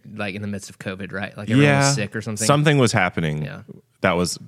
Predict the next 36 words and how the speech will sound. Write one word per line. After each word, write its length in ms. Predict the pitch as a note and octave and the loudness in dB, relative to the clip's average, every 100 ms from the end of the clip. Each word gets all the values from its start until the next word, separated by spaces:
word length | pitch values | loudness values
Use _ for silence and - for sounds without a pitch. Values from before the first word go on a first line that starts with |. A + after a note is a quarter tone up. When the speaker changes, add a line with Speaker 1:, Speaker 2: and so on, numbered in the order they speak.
| - | -12
Speaker 2:
like, 240 | E2+ F2+ - | -2 0 2
a 60 | |
little 180 | F2 E2+ | 2 2
bit 60 | D#2+ | 0
more 180 | D#2 | -2
widespread. 600 | D#2 D2+ - - - - - | -2 -4 -6 -6 -6 -6 -6
Speaker 1:
And 100 | A2 | -4
I 80 | A2 | -2
think 180 | A#2 | -4
that 100 | G#2+ | -4
we 240 | G#2 A2 G#2+ | -4 -4 -4
had 260 | G2+ G2+ | -6 -8
done 220 | G2+ G2 G2 | -8 -10 -10
something 320 | F#2+ F#2 F#2 | -12 -12 -12
similar, 480 | G#2+ F#2 D#2+ D#2 - | -12 -12 -12 -14 -8
like, 140 | - | 2
the 160 | C#3+ C3 | 4 4
Speaker 2:
<clears throat> 40 | |
Speaker 1:
previous 440 | A2+ F#2 F#2 - - | 0 -6 -10 -10 -14
week 260 | - - G#2 | -18 -4 4
or 40 | |
Speaker 2:
Right. 240 | G2 E2+ | 6 4
Speaker 1:
something. 240 | - - - | -2 -4 4
Speaker 2:
Yeah. 200 | A2+ E2+ D#2+ - - | 4 4 -2 -12 -16
Speaker 1:
<laughs> 240 | - - | -16 0
Speaker 2:
I 60 | A2 | 2
was 140 | A2+ | 6
like, 200 | G#2+ F2+ - - | 6 4 -2 0
"Dude, 160 | A#2 A#2 | 4 6
why 100 | F#2 | 6
are 80 | A2+ | 6
you 100 | C3+ | 6
behind 260 | A#2 A#2+ G2 | 6 4 4
the 60 | |
bar?" 320 | E2 G#2+ F2+ | 4 4 4
<laughs> 60 | - | 4